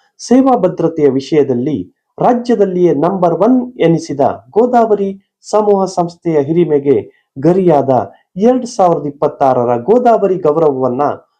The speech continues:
ನಾಡಿನ ಹೆಸರಾಂತ ಬಹುಮುಖ ಪ್ರತಿಭೆ ವಿದ್ವಾಂಸರಾದ ಮಂಜುನಾಥ್ ಗಾಂವ್ಕರ್ ಬರ್ಗಿಯವರಿಗೆ ಪ್ರದಾನಗೊಳಿಸಲಾಯಿತು. ಏನಿದು ಗೋದಾವರಿ ಗೌರವ? ಗೋದಾವರಿ ಸೌಹಾರ್ದ ಸಹಕಾರಿಯು ಗೊತ್ತಿಲ್ಲದವರಿಲ್ಲ.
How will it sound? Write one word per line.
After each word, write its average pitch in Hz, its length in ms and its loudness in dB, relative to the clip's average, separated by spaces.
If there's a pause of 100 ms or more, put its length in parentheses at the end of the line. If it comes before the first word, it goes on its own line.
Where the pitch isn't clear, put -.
(140)
ನಾಡಿನ 190 420 0 (420)
ಹೆಸರಾಂತ 180 540 -2 (440)
ಬಹುಮುಖ 220 460 2
ಪ್ರತಿಭೆ 135 500 -2
ವಿದ್ವಾಂಸರಾದ 135 800 -2 (460)
ಮಂಜುನಾಥ್ 226 540 0
ಗಾಂವ್ಕರ್ 165 340 0
ಬರ್ಗಿಯವರಿಗೆ 143 720 0 (400)
ಪ್ರದಾನಗೊಳಿಸಲಾಯಿತು. 147 1080 -2 (640)
ಏನಿದು 277 420 2
ಗೋದಾವರಿ 240 520 2
ಗೌರವ? 226 360 2 (880)
ಗೋದಾವರಿ 208 580 0
ಸೌಹಾರ್ದ 190 680 -2
ಸಹಕಾರಿಯು 160 640 0 (480)
ಗೊತ್ತಿಲ್ಲದವರಿಲ್ಲ. 151 1000 0